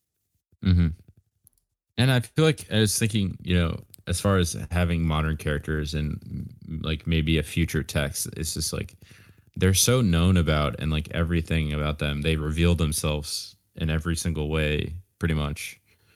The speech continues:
Um, it's just, you can't really talk about them like you could talk about Julius Caesar, 'cause they're so, they're so, uh, like, you can laugh about 'em, you know?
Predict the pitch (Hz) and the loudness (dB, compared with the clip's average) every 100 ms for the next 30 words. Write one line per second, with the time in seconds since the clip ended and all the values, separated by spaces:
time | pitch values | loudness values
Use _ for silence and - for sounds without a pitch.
0 | _ _ _ _ - 73 73 69 69 85 | _ _ _ _ -4 0 2 0 -4 -8
1 | - _ _ _ - _ _ _ _ - | -12 _ _ _ -20 _ _ _ _ -4
2 | 87 73 - - 87 - 104 98 87 - | -2 -2 -6 -4 -6 0 2 2 2 0
3 | 87 90 76 76 78 73 71 71 - - | -2 -2 0 -2 -2 -4 -4 -6 -10 -16
4 | - 78 - - 71 - 76 73 57 - | -12 -8 -10 -6 -6 -4 -4 -4 -6 -6
5 | 76 76 - - 78 73 73 71 76 _ | -6 -6 -6 -6 -6 -4 -6 -6 -10 _
6 | _ _ _ _ _ _ _ _ - 87 | _ _ _ _ _ _ _ _ -4 0
7 | 85 - - 85 82 80 76 - _ _ | 0 -2 0 2 2 0 -4 -10 _ _
8 | _ _ _ - 82 - - 82 80 73 | _ _ _ -6 -6 -4 -2 0 0 -4
9 | 65 - - 73 71 67 67 - _ _ | -6 -10 -6 -4 -4 -4 -8 -12 _ _
10 | _ _ _ _ _ _ _ _ 80 71 | _ _ _ _ _ _ _ _ -10 -10
11 | - - _ _ _ _ - - - 82 | -10 -20 _ _ _ _ -20 -16 -10 -2
12 | 82 76 78 78 76 71 69 67 67 71 | 0 0 -2 -2 -6 -4 -4 -6 -6 -4
13 | 71 76 | -4 -6